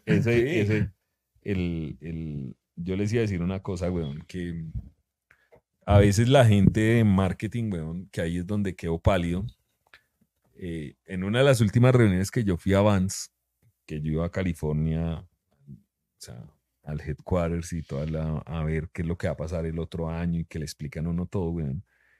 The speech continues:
Speaker 1: Y decían, "No, vamos a hacer una colaboración con Pepito Pérez, weón".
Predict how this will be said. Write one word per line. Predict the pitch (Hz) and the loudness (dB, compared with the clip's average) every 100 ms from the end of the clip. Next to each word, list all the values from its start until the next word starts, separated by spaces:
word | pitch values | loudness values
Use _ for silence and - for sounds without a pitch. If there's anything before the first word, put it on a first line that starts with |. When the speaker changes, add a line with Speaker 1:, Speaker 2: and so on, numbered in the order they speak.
| _ | _
Speaker 1:
Y | - 87 | -4 -2
decían, | 82 85 82 85 | 0 -2 0 0
"No, | 156 | 0
vamos | 156 147 | 0 0
a | |
hacer | 135 123 | 0 0
una | 117 127 | -2 -4
colaboración | 147 127 107 85 - 101 101 | -2 0 0 -2 -6 -4 -4
con | 101 113 113 120 117 104 90 73 64 58 _ _ _ _ _ _ _ _ _ _ | -4 -4 -2 -2 -2 -2 -2 -4 -8 -14 _ _ _ _ _ _ _ _ _ _
Pepito | 92 95 117 147 | -8 -4 0 2
Pérez, | 127 156 92 78 | 4 4 2 -4
weón". | 78 73 | -8 -10